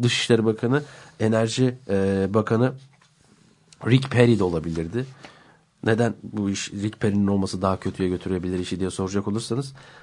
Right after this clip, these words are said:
zamanında iki bin on ikide Türkiye için söylediği sözler ortaya çıkmış. Cumhuriyet Gazetesi'nde gördüm ben. Onlar da soldan almışlar. Ee, demiş ki Fox News'te yayınlanan, e, görüntülerinde dönemin Texas valisi olan Rick Perry, "Türkiye İslamcı teröristlerce yönetiliyor,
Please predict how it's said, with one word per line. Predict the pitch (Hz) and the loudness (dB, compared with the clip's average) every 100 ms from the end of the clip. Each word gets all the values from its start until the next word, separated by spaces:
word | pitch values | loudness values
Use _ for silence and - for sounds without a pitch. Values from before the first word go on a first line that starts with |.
| - | -14
zamanında | 98 107 127 139 147 143 117 123 139 - - - _ - 117 | 0 4 6 6 6 4 4 2 0 -12 -20 -20 _ -16 -14
iki | - 123 | -2 4
bin | 135 | 6
on | 143 | 6
ikide | 139 113 135 147 - | 4 2 2 0 -4
Türkiye | 127 131 135 | -2 2 2
için | 127 131 143 | 2 2 0
söylediği | 131 123 117 139 139 | 2 2 2 0 -2
sözler | - 117 123 120 | -2 0 4 2
ortaya | 110 101 92 | 2 0 -4
çıkmış. | - 120 - - | -4 -4 -6 -8
Cumhuriyet | 104 107 110 | -2 -2 -2
Gazetesi'nde | - 107 - - 110 | -4 -6 -8 -6 0
gördüm | 110 101 101 | 0 0 0
ben. | |
Onlar | 113 98 98 | 0 0 -2
da | 104 | -4
soldan | - 98 101 | -4 -4 -2
almışlar. | 98 90 85 - 147 - - - - - - | -2 -2 -6 -6 -6 -8 -20 -20 -20 -20 -6
Ee, | 104 107 98 98 | -2 0 -2 0
demiş | 127 - - | 2 0 -2
ki | 135 | -6
Fox | 135 131 - | 0 0 2
News'te | 131 113 - | -2 0 2
yayınlanan, | 101 98 98 95 92 - 101 | 2 2 0 -2 -2 -4 -6
e, | 92 | -4
görüntülerinde | 101 101 101 104 92 95 117 147 - | -2 -2 -4 -4 -4 -4 -6 -6 -2
dönemin | 101 98 98 | -2 0 -2
Texas | - 107 104 98 101 | -2 -2 -2 -2 -2
valisi | 92 92 - | -2 -2 -4
olan | 92 90 85 | -4 -6 -8
Rick | 98 - | -12 -8
Perry, | 98 95 143 143 - - - - | -4 -2 -4 -6 -16 -20 -20 -4
"Türkiye | 156 135 139 151 | -4 0 0 0
İslamcı | 131 - 127 123 139 - | -2 -2 2 2 0 -2
teröristlerce | 120 113 127 - 131 123 | 0 0 -2 2 2 2
yönetiliyor, | 107 101 101 107 135 | 2 0 0 0 0